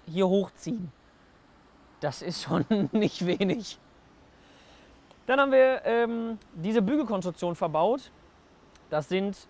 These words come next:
jeweils zwei und zwei Chrombügel die nach vorne gehen und drei Chrombügel, die quer stehen. Das ist jetzt die pompöseste Version davon. Die hätte es auch noch mal gegeben in ein Bügel, ein Bügel und zwei Bügel, aber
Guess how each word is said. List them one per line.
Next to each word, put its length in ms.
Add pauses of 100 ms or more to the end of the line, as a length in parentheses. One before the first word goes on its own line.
jeweils 380
zwei 380
und 140
zwei 320
Chrombügel 840 (380)
die 160
nach 140
vorne 320
gehen 320 (180)
und 260
drei 300
Chrombügel, 680 (600)
die 100
quer 260
stehen. 360 (220)
Das 160
ist 120
jetzt 280
die 380 (260)
pompöseste 600
Version 360
davon. 500
Die 120
hätte 120
es 80
auch 100
noch 120
mal 200
gegeben 420
in 320 (440)
ein 340
Bügel, 480
ein 280
Bügel 300
und 160
zwei 240
Bügel, 460
aber 460